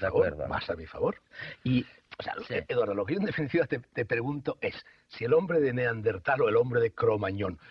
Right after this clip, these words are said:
Speaker 1: hubieran tenido al alcance de su mano el cómodo teclado de un ordenador y a través de ese cómodo teclado hubiesen matado el Diplodocus, por así decir,
Speaker 2: Ah.
Speaker 1: ¿seguiríamos en las cavernas?
Speaker 2: Ah, seguiríamos en, seguimos do-,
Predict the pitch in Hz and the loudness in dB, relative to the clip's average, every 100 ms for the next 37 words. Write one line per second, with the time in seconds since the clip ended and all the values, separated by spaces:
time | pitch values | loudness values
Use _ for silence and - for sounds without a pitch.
0 | - 104 139 165 131 139 143 113 98 95 | -6 0 2 2 0 0 2 2 0 0
1 | 123 117 113 - 110 110 95 - - _ | -2 0 -4 -2 -6 -6 -8 -12 -20 _
2 | 107 107 98 - 170 170 156 - - 131 | -4 -4 -4 0 0 4 2 2 0 2
3 | 127 120 139 127 113 110 110 131 104 98 | 4 2 2 4 4 6 6 4 4 2
4 | 98 120 120 - 123 123 117 107 123 123 | 2 2 -2 -6 -6 -4 -4 -6 -2 0
5 | 117 - - - 113 110 110 107 117 104 | -2 -6 -14 -8 -6 -4 -4 0 0 0
6 | 90 131 110 - 120 - - - - - | -4 -6 -6 -2 -2 -2 -8 -10 -16 -4
7 | 113 - 139 107 80 76 - _ - - | -4 0 -2 -2 -4 -6 -10 _ -14 -10
8 | 85 127 - - - - _ _ _ _ | -6 -6 -6 -14 -14 -16 _ _ _ _
9 | _ _ _ _ _ _ _ _ 107 123 | _ _ _ _ _ _ _ _ -2 -2
10 | - - - - - - - _ _ - | -2 -4 -6 -10 -16 -20 -20 _ _ -8
11 | 98 101 110 113 110 92 87 - - - | -4 -2 -2 -4 -6 -8 -10 -16 -16 -8
12 | 127 139 117 - 101 | -6 -2 -2 0 -2